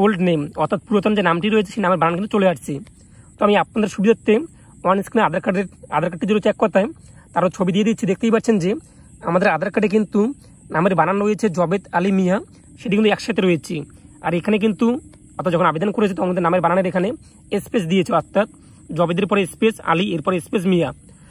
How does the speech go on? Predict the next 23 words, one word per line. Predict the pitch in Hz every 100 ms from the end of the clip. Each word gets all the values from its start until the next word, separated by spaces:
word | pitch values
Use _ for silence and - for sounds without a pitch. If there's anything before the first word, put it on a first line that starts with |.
| - -
তো | 196
এক্ষেত্রে | 185 240
কিন্তু | 214 185
নামের | 185
বানানটি | 170 196 202
এখানে | 190 190 294 - - -
অর্থাৎ | 156 170
ম্যাচ | 185 -
করেনি, | 208 208 233
তার | 170
জন্য | 175 190
চলে | 190 202
যাচ্ছে | - 202
যে | 151
other | 185 185
number | 185 202
is | - 254
not | 165
verify। | 180 160 147 - - - - - -
তো | 190
এখানে | 196 180
আপনি | 208
কী | 233